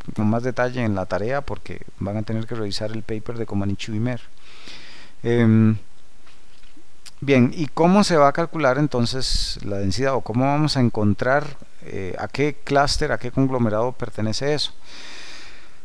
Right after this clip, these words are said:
Lo que vamos a hacer es usar esos kernels, de hecho vean que aquí está otra vez el kernel de la derivada, y vamos a usarlos para ponderar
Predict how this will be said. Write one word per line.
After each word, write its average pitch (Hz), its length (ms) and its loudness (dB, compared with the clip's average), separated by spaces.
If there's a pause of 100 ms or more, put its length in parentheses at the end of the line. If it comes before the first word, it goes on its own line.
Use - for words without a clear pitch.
(160)
Lo - 80 2
que 139 80 4
vamos 180 300 8
a 208 40 4
hacer 180 400 2
es - 640 8 (1120)
usar 156 400 4
esos 190 320 2
kernels, 180 800 4
de 113 80 -4
hecho 123 160 -4
vean 123 160 2
que 120 80 -4
aquí 113 140 -4
está 127 280 0
otra 113 220 0
vez 113 160 -2
el 98 100 -6
kernel 123 320 -2
de 139 120 -2
la 139 140 0
derivada, 151 560 0 (880)
y 143 120 0
vamos 165 400 4
a 180 40 4
usarlos 160 540 2
para 120 280 2
ponderar 113 760 4